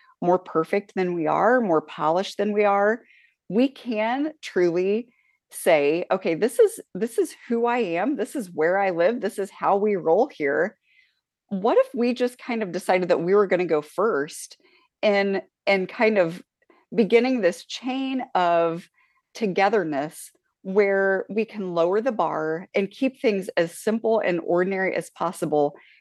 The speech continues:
kind of peel back the curtain a little bit and, and welcome people into our spaces as they are and as we are. When we can begin to do that,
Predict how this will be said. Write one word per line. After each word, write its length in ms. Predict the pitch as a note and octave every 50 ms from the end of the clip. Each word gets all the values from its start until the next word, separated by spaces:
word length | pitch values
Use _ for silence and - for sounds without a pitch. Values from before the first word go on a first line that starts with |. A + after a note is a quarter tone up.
| _ _
kind 200 | - A3 G3 G#3+ F#3+
of 160 | D#3+ - _
peel 220 | - - F3 F3 F#3+
back 280 | F#3+ G#3 G#3+ A3 - -
the 80 | A3+
curtain 360 | A3 - C4+ A#3+ A#3+ - F#3 F3
a 60 | E3
little 220 | D#3 D#3+ D#3 D3+
bit 340 | - D#3 D3 D3 D#3 D#3+ - _ _ _ _ _ _ _ _ _ -
and, 260 | - G3+ F#3+ F#3 F#3 - -
and 220 | - G3 G3 F#3
welcome 360 | F#3 F#3+ G3 G3 - A#3+ A3+ A#3
people 320 | - - A#3 - - F#3
into 200 | - - G3 F#3 F3
our 100 | E3+ F#3+
spaces 480 | - - F3+ E3 F3 - - E3 D#3+ - - -
as 200 | F3+ F3+ F#3+ F#3
they 160 | - G#3 F#3
are 160 | E3+ D#3+ D#3
and 140 | D#3 D#3 C#3 -
as 300 | - D#3 D#3+ D3+ D#3 -
we 220 | D#3+ D3+ D3+ C#3+
are. 360 | C3+ - - - - - F#3+ _ _ _ _ _ _ _ - - - - _ _ _ _ _ -
When 520 | G3+ F#3 F#3+ A3+ A#3 B3 C4+ C#4+ C#4+ D4
we 100 | C#4+ C4+
can 200 | C4+ - B3 A#3
begin 300 | G#3+ A3 F#3+ G3+ F#3+ F#3 F3+
to 120 | - F#3+ D3+
do 220 | - D3 C#3+ C#3+
that, 340 | C3 C#3+ D3+ D3 E3 G3 -